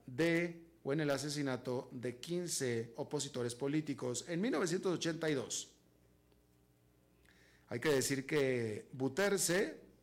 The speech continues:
permanece siendo el presidente del Partido Nacional Democrático y este día se reportaron algunos simpatizantes para apoyarlo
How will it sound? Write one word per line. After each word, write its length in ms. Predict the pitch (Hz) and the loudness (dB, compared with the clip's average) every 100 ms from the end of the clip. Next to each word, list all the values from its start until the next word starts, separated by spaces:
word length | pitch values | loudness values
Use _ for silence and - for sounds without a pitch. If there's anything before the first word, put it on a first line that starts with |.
| _ _ _ _ - | _ _ _ _ 0
permanece 500 | 156 170 170 156 147 | 2 4 2 2 0
siendo 320 | 165 175 156 | 2 2 2
el 80 | 139 | 0
presidente 840 | 160 165 160 156 156 156 156 190 | 0 0 2 2 2 2 2 2
del 320 | - 127 123 | -2 -2 -2
Partido 520 | - 127 117 - 160 165 | -2 -2 -2 0 2 2
Nacional 440 | 135 127 139 156 | 0 0 0 2
Democrático 1120 | 151 131 117 165 180 180 147 - 139 170 208 - - - _ _ _ _ - _ _ _ _ _ _ _ _ _ _ - | 0 0 0 0 0 0 -4 0 2 2 -2 -10 -20 -20 _ _ _ _ -20 _ _ _ _ _ _ _ _ _ _ -4
y 440 | 214 226 233 - - - _ _ _ _ - | 0 2 0 -4 -18 -20 _ _ _ _ -6
este 240 | 143 156 | 0 2
día 160 | 151 156 | 2 2
se 100 | 147 | 0
reportaron 760 | 123 113 120 156 151 139 143 - - | -4 -4 -4 0 2 2 0 -6 -4
algunos 880 | 127 127 151 156 151 143 - - - | -2 0 0 2 0 0 -2 -4 -4
simpatizantes 1040 | - 180 180 180 175 165 147 117 135 127 | -2 -2 -2 -2 -2 -2 0 0 0 0
para 220 | 147 143 | 0 0
apoyarlo 720 | 147 156 147 123 117 113 110 | 0 0 2 2 0 -2 -4